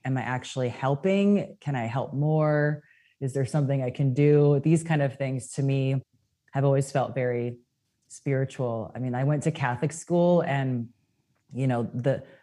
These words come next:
the religiousness about it can be sometimes for a lot of people quite different than the spiritualness of it.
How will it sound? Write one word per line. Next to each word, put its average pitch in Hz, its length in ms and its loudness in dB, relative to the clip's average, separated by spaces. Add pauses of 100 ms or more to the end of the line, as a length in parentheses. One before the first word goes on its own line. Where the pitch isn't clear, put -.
(140)
the 131 160 2
religiousness 160 1040 4
about 160 340 2
it 170 220 2
can 151 180 -2
be 135 220 -2
sometimes 131 480 -2
for 135 100 -4
a 127 40 0
lot 120 160 0
of 127 80 -4
people 135 200 -2
quite 131 300 -6
different 123 360 -4
than 127 140 -4
the 123 60 0
spiritualness 160 1000 0
of 185 120 2
it. 208 280 0